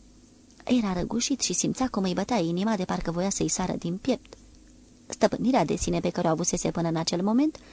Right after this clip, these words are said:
începu să-l părăsească. Trebuia totuși să-l facă pe Goss să înțeleagă. Forța unei nave de război este dată de forța oamenilor de la bord. Înțelegi? A oamenilor.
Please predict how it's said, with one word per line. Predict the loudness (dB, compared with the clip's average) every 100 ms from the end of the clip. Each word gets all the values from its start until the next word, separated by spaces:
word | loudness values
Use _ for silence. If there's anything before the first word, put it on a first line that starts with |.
| -4
începu | -2 -2 -2
să-l | -4 -2
părăsească. | -2 -2 -2 -2 -2 -6 -6 -8 -20 -20 -20 -20 2
Trebuia | 4 4
totuși | 2 -2 -2 -2
să-l | 2 2
facă | 2 -2 0
pe | 0
Goss | 0 2 2
să | 2 0
înțeleagă. | -2 0 0 0 -2 -4 -6 -14 -20 -20 -20 -20 -20 -20 -20 -20 -18
Forța | 0 0 2 -2
unei | 0
nave | 0 0 0
de | 2
război | 2 2 4 4
este | 6 6 6 4 -8 -8
dată | 2 4 4 4
de | 2
forța | 2 0 2 4
oamenilor | 4 4 2 4 4
de | 4
la | 4 4
bord. | 6 4 2 -8 -18 -20 -20 2
Înțelegi? | 6 6 6 4 4 4 2 4
A | 4
oamenilor. | 6 6 4 0 0 0